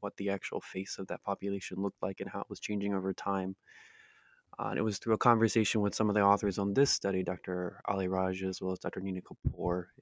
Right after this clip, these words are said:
as well as some of the other, uh, people who had previously published, Doctor Jenna and Doctor Blumenthal and JAMA on doximi data, that had set the stage showing that overall in academic, uh, faculty, that there was a discrepancy, that, uh,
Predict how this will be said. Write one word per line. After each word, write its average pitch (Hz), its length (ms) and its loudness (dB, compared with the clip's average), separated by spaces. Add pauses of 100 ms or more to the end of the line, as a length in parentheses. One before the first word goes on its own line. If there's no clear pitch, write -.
(120)
as - 240 -10
well - 260 -10
as 92 120 -10
some 98 120 -2
of 98 60 -2
the 95 60 0
other, 92 440 -4
uh, - 200 -20
people 95 260 -4
who - 60 2
had 95 100 -2 (140)
previously 101 400 -4
published, 95 440 -6
Doctor 92 240 -8
Jenna 92 360 -4 (400)
and 107 160 -4
Doctor 98 240 -4
Blumenthal 95 640 0
and 95 300 -2
JAMA 95 420 0
on 95 300 -2
doximi 110 520 2
data, 92 340 2 (760)
that 101 440 4
had 104 220 2
set 131 240 4
the 110 80 -6
stage 110 320 4
showing 107 360 4
that 104 180 2
overall 107 760 6 (180)
in 95 460 -2
academic, 92 560 -2 (100)
uh, - 200 -10
faculty, 92 640 0
that - 100 -4
there 101 120 0
was 101 160 0
a 104 40 -2
discrepancy, 101 680 -4 (120)
that, - 280 -6 (380)
uh, 117 80 -20